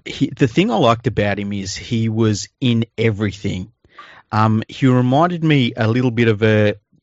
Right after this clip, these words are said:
a young Josh Reynolds reminded me of Steve Carter a little bit. Carter was in everything. He was a veteran player. He played in some very good Panthers teams. He played in some really bad Panthers teams as well towards the end of his career, unfortunately.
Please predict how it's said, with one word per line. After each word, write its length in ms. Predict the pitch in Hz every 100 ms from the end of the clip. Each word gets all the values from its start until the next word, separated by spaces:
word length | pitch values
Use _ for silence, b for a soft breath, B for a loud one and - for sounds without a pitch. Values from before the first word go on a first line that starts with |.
| -
a 60 | 127
young 340 | 120 127 202
Josh 320 | 151 143 113 117
Reynolds 460 | 104 113 110 101
reminded 460 | 110 104 104 101 95
me 140 | 101
of 80 | 98
Steve 300 | - 104 95
Carter 360 | 98 92 98 95
a 40 |
little 220 | 95 101
bit. 300 | 113 117 - B B B B B
Carter 320 | - 120 131
was 240 | 127 117 107
in 140 | 110
everything. 840 | 110 104 117 - 113 110 110 110 104 b b b _
He 140 | 113
was 220 | 98 95
a 40 | 92
veteran 480 | 107 104 - 107
player. 360 | 92 110 107 104
He 140 | 113
played 400 | 107 160 156 143 - _
in 240 | 120 117 107
some 520 | - 113 107 104 107 110
very 340 | 117 120 123
good 240 | 113 117
Panthers 540 | - 107 110 110 113 -
teams. 400 | 110 107 104 - B B _
He 120 | 110
played 320 | - 135 139
in 100 | 117
some 260 | 117 98 101
really 400 | 117 120 110 98
bad 360 | 101 98 104
Panthers 460 | 117 107 107 120 -
teams 320 | 113 120 117
as 120 | 98
well 160 | 101 113
towards 300 | - 104 95
the 120 | 98
end 120 | 98
of 80 | 101
his 160 | 101 -
career, 320 | 98 98 98
unfortunately. 840 | 98 98 101 98 95 98 90 104